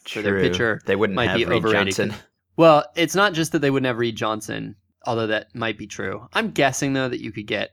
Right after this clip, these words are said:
Speaker 1: a Reed Johnson today if you needed to for a million bucks. I mean, especially as a D H, you don't have to worry about his fielding at all.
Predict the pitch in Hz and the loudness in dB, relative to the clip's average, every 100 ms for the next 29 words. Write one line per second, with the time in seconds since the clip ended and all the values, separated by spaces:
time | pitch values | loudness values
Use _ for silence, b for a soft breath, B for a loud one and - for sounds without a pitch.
0 | - 104 101 95 95 98 98 101 101 98 | -8 -8 -6 -10 -10 -10 -10 -12 -14 -18
1 | _ - - - 110 107 - 107 104 107 | _ -12 -10 -10 -12 -20 -18 -14 -14 -14
2 | 104 107 104 104 101 101 104 104 107 - | -12 -12 -8 -8 -8 -10 -10 -8 -8 -10
3 | - 117 110 101 b b 127 - 156 147 | -14 -8 -8 -8 b b -10 -2 -2 0
4 | 131 110 107 107 101 - 104 101 98 101 | -2 -2 -4 -4 -4 -6 -8 -8 -8 -8
5 | 98 101 104 120 110 107 | -6 -8 -8 -10 -6 -6